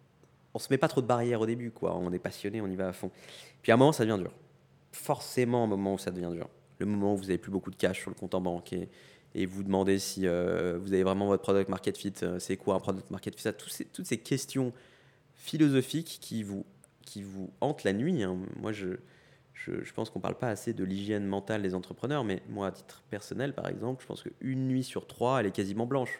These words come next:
Pas, pas blanche, mais à cinq heures du mat, euh, ça tourne très, très vite dans ma tête et, et je me pose dix mille questions et,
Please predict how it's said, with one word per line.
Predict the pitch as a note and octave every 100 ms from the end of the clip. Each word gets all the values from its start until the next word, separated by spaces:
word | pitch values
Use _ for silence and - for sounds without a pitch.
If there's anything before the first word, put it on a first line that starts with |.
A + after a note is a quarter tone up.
| -
Pas, | -
pas | -
blanche, | G#2+ B2 B2+ -
mais | F#2+ - - - - - - - -
à |
cinq | - A2 G#2+
heures |
du | F#2+
mat, | G2+ C3 -
euh, | G2 F#2 F2+ F2+ F2 C2+ - - A1
ça | G#1+ F#2
tourne | - F#2
très, | - G#2+
très | - - A2+
vite | A2 D3
dans | A#2+
ma | G2+
tête | F#2+ C#3+ C#3+
et, | G2 F2 F#2+
et |
je | F#2+
me | F#2+
pose | F2+ B2+ G#2+
dix | F2+ G2
mille | G#2 F#2+
questions | G2 - A2+ B2+ C3+
et, | F#2+